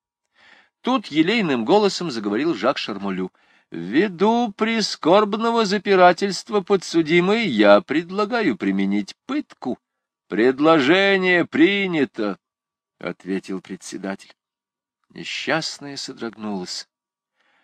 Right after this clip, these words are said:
Однако, по приказанию стражей, вооружённых бердышами,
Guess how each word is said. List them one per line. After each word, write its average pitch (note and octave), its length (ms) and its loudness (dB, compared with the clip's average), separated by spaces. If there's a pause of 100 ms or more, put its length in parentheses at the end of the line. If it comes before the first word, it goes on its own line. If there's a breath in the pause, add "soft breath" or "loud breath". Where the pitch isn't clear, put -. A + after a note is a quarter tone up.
(260)
Однако, C3 760 2
по G#2+ 80 -6
приказанию D3 600 0
стражей, C3+ 720 0 (500)
вооружённых G2+ 640 0
бердышами, G2+ 760 0